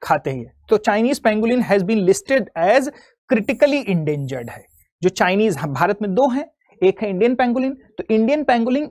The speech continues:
इंडेंजर्ड है और चाइनीज पेंगोलिन जो है, वो क्रिटिकली इंडेंजर्ड है। क्रिटिकली इंडेंजर्ड जो स्पीशीज होती है, ठीक है, उसका पिछले दस साल में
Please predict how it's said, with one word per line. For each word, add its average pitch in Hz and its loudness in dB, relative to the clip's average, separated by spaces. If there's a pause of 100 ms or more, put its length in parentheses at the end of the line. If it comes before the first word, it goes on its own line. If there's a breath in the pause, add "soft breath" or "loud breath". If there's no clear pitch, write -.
इंडेंजर्ड 175 2
है 214 -8 (220 soft breath)
और 190 -2
चाइनीज 214 0
पेंगोलिन 185 -2
जो 147 -2
है, 156 -4
वो 214 -2
क्रिटिकली 262 0
इंडेंजर्ड 131 -6
है। - -16 (360 soft breath)
क्रिटिकली 254 2
इंडेंजर्ड 233 2
जो 233 -2
स्पीशीज 233 -2
होती 185 0
है, 143 -2 (280 soft breath)
ठीक 202 0
है, 247 2 (240 loud breath)
उसका 254 0
पिछले 277 -2
दस 254 0
साल 156 0
में 160 -4